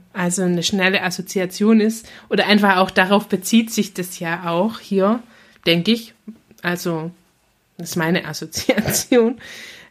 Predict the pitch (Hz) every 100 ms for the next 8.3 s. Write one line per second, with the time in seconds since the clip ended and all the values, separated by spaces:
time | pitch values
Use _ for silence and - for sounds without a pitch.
0 | _ 196 196 190 190 185 180 _ _ _
1 | _ - - _ _ _ _ _ _ _
2 | _ _ - 220 220 208 214 208 202 165
3 | - _ _ _ _ _ 190 180 180 -
4 | - - 185 240 214 196 185 196 185 -
5 | - 214 180 196 208 226 - 190 185 180
6 | 190 180 180 - 190 214 226 233 220 226
7 | 226 233 226 - 226 233 185 185 185 196
8 | 190 - -